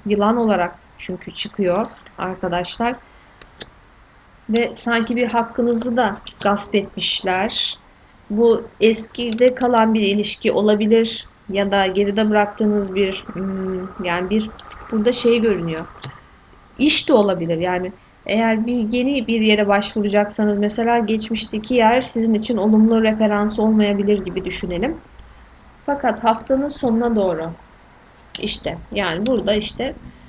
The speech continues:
gerçekten bakın, e, aslında tüm burçlara baktığım için genellikle bütün burçlarda hafta sonu bir sorun görünüyor. Hafta sonuna doğru, bu haftanın bitimine doğru bir sorun.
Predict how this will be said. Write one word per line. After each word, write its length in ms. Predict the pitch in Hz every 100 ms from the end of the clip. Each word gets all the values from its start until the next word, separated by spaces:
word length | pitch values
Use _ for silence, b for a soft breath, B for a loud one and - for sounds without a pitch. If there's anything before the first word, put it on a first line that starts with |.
| B B 220
gerçekten 640 | 349 466 311 - 233 233
bakın, 280 | 262 277 262 - - - 220
e, 420 | 220 220 220 214 -
aslında 440 | - 247 - 302 196 - -
tüm 240 | - 285 277
burçlara 420 | 285 302 294 294
baktığım 380 | 285 - 415 427
için 300 | - 208 196 - -
genellikle 600 | 247 262 277 320 262 247
bütün 300 | 240 320 302
burçlarda 560 | 269 - 240 226 285 262
hafta 280 | 240 359
sonu 320 | - 262 339 -
bir 60 |
sorun 440 | - 294 269 302 254
görünüyor. 440 | 208 175 170 135 - - - - - - - - -
Hafta 300 | 220 220 262
sonuna 420 | 269 262 214 208 196
doğru, 360 | 190 170 160 - 220
bu 80 |
haftanın 460 | 220 220 208 208 233
bitimine 420 | 220 220 214 220
doğru 300 | 208 202 254
bir 60 | 160
sorun. 480 | - 220 208 208